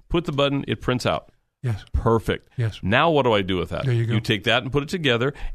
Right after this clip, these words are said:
Speaker 1: and now we make the contacts. Now, you can contact the school directly. Uh, "Can I talk to the principal? Uh, we want to be praying for the school. Is there any prayer needs that you have?" Now, that's it.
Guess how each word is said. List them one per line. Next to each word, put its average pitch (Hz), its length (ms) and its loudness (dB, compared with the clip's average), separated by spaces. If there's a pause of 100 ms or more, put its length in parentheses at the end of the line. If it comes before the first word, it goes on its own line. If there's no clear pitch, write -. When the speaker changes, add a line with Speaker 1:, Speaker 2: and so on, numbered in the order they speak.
Speaker 1:
and 117 200 2
now 131 200 4
we 156 160 2
make 131 300 -2
the 147 80 -4
contacts. 139 680 -4 (180)
Now, 131 300 0 (200)
you 107 220 0
can 107 200 0
contact 98 500 0
the 113 80 -6
school 117 280 -2
directly. 101 540 0 (220)
Uh, 95 140 2
"Can 95 120 -2
I - 60 2
talk 87 240 -2
to 104 80 -8
the - 40 -10
principal? 190 480 -2 (220)
Uh, 92 180 4
we 101 120 2
want 98 180 2
to - 20 -2
be 92 100 -2
praying 107 260 -4
for - 60 -12
the 123 80 -4
school. 156 260 -4
Is 107 140 -2
there 110 80 2
any 117 100 0
prayer 127 260 0
needs 120 220 -2
that 135 80 -4
you 135 140 -4
have?" 190 280 -4 (680)
Now, 107 140 4
that's 196 300 0
it. 247 300 -2